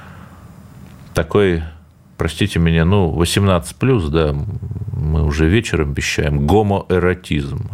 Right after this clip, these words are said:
И вот здесь есть несколько интересных вещей. Первое, Николай Васильев извинился, вот это видео обошло соцсети, что он не хотел,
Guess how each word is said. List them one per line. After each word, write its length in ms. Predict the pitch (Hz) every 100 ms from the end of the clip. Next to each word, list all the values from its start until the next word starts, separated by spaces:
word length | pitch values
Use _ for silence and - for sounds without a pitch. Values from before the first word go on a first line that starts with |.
| - - - - - - - - - - - - - - - - - - -
И 100 | 101
вот 540 | 104 156 - - - - _ _ _ - - - -
здесь 420 | 90 82 135 131 135
есть 180 | 127
несколько 460 | 131 131 - 107 123
интересных 580 | 107 117 110 101 95 82
вещей. 540 | 104 - - 78 - - - - - - - -
Первое, 640 | - 143 135 123 113 101 82 - - _ _ - - -
Николай 360 | 87 87 117 110
Васильев 500 | 101 - 104 90 87
извинился, 1000 | 98 87 95 110 135 160 120 - 76 73 76
вот 280 | 76 -
это 340 | 85 - 82 78
видео 480 | 71 98 82 78 80
обошло 560 | 80 82 90 - 92
соцсети, 640 | 76 85 76 - 151 147 -
что 220 | - 90
он 140 | 78
не 60 | 78
хотел, 680 | - 92 - 143 131 113